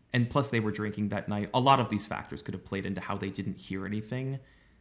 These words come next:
between the designated hours of when we think the murder took place. And what happened was, uh, immediately, uh, once nine one one does get that call and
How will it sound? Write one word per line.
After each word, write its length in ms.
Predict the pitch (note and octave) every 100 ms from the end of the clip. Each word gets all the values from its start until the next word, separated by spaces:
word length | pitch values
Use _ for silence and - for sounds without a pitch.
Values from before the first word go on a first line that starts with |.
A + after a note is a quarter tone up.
| -
between 440 | A2 - A2 G#2+
the 60 | G2
designated 500 | F#2+ G2+ F#2+ G2+ F#2+
hours 320 | F#2+ F#2 F#2+
of 100 | G2
when 120 | F#2+
we 100 | F#2
think 240 | F#2+ G2 G#2
the 80 | G#2
murder 300 | G2 F#2+ -
took 200 | - -
place. 400 | - - - -
And 380 | G2+ G2+ G2 G2 - - _ _ _ _ _ _ _ -
what 120 | G#2
happened 360 | A#2+ D#3+ F#2
was, 160 | G2 F#2+
uh, 100 | D2+
immediately, 440 | G#2 G#2 G#2+ - G2+
uh, 40 | -
once 260 | G#2+ G#2+ -
nine 220 | A2 G#2
one 80 | G2+
one 120 | G2+
does 160 | G2 A#2
get 160 | - -
that 160 | -
call 280 | - F#2+ F#2
and 220 | G2 -